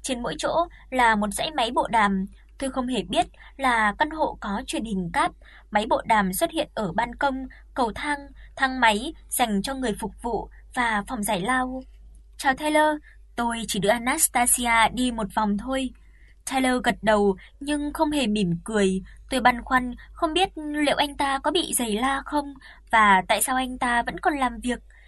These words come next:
Khi tôi mỉm cười với anh ta, anh ta gật đầu lịch sự. Một lần nữa, Christian nắm chặt bàn tay tôi hơn và dẫn tôi tới thư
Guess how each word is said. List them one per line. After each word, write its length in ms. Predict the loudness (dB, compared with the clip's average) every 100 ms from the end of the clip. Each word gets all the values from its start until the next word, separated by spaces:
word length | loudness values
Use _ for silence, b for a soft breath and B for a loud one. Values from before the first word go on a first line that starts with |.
| b -20
Khi 180 | -10 -4
tôi 140 | -2
mỉm 220 | 0 0 -2 -2
cười 340 | 0 2 2
với 120 | 0 -2
anh 200 | -4 -2
ta, 320 | -2 -2 -6 B -10
anh 180 | -8 -4
ta 240 | -4 -2 -2
gật 120 | -4 -2
đầu 200 | 0 0
lịch 180 | 0 0
sự. 320 | 0 -2 -8 B -6
Một 200 | -4 -2
lần 240 | 0 0 0
nữa, 340 | -2 0 0 -2
Christian 680 | -4 -2 0 0 0 -2 -4
nắm 180 | -4 -2
chặt 140 | -4 0
bàn 220 | 0 2
tay 140 | -2 -2
tôi 140 | -2
hơn 320 | -2 -2 -4 -8 B B 0
và 320 | 4 4 4
dẫn 260 | 0 -4
tôi 320 | -4 -4 -4 -6
tới 320 | -4 -2 -4
thư 80 | -6